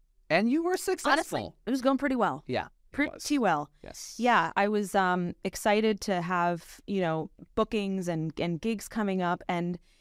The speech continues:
Speaker 2: in one of those gigs, um, th-, after I graduated grad school, I happened to be on a, uh, television singing competition.
Speaker 1: Yeah, that little competition called,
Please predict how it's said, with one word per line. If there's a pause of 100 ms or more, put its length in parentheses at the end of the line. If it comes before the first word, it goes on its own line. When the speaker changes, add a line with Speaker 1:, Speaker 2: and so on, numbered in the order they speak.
(140)
Speaker 2:
in
one
of
those
gigs,
um, (220)
th-,
after
I
graduated
grad
school, (380)
I
happened
to
be
on
a,
uh,
television
singing (220)
competition. (260)
Speaker 1:
Yeah,
that
little
competition
called,